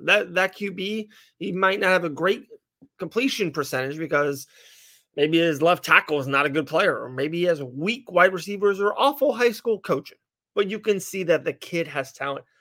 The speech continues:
and Islam Makhachev has talent. He's the favorite right now. Talking about favorites, guys, make sure you go to MyBookie right now. Go to MyBookie, put in the promo code bananas. Uh, make sure you do that for us.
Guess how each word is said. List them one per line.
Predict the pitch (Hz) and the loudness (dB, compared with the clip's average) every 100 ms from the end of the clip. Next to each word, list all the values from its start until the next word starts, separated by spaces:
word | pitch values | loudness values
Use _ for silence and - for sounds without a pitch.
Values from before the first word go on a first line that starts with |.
| _ _ 156 | _ _ -6
and | 175 | 2
Islam | 196 175 175 147 | 4 4 0 0
Makhachev | 139 - - 160 - 143 135 _ _ _ | -6 -8 -8 -4 -2 -2 -4 _ _ _
has | - 131 127 123 - _ | -8 -6 -6 -10 -18 _
talent. | - 175 139 - _ _ _ _ _ _ _ | -4 -2 -2 -8 _ _ _ _ _ _ _
He's | 233 339 | -6 0
the | - | 4
favorite | 240 294 349 | 8 8 6
right | 175 139 | 2 2
now. | 135 131 | -4 -2
Talking | 214 269 | -2 2
about | 226 190 | 0 2
favorites, | 190 175 151 | 0 -2 -4
guys, | 190 170 151 | 0 0 0
make | 160 190 | -6 -6
sure | - 196 | -6 -6
you | 185 | -2
go | 160 | 0
to | 143 | -2
MyBookie | 127 127 175 180 - 160 | -2 -2 0 -2 -4 -4
right | 151 143 | -4 -4
now. | 131 | -6
Go | 139 | -8
to | 135 | -10
MyBookie, | 131 143 151 156 156 139 | -6 -6 -4 -6 -6 -8
put | 160 | -4
in | 165 | -2
the | 170 | -4
promo | - 147 151 156 151 143 | -6 -6 -2 0 0 -4
code | - 170 165 131 | -2 0 0 -6
bananas. | 139 135 160 165 165 156 - _ _ - _ _ - | -6 0 4 4 4 -2 -8 _ _ -20 _ _ -12
Uh, | 135 123 | -10 -6
make | 151 - | -6 -6
sure | 147 | -4
you | 135 | -4
do | 131 131 | -4 -4
that | 127 | -4
for | - 131 | -2 -2
us. | 123 - | -2 -4